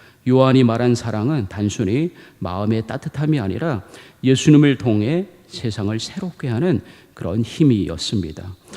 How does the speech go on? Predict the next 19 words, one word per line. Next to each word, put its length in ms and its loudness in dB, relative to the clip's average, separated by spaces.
그래서 260 2
요한복음의 680 6
마지막 520 -2
장은 500 0
어떤 480 0
교리적인 640 2
장이 340 2
아니라 500 -4
사랑을 840 -4
묻습니다. 720 -4
그것이 680 4
신앙의 560 2
마지막 540 -2
질문이자 760 -2
인생의 760 2
마지막 540 -6
질문이란 800 -2
뜻이기도 640 -4
합니다. 540 -4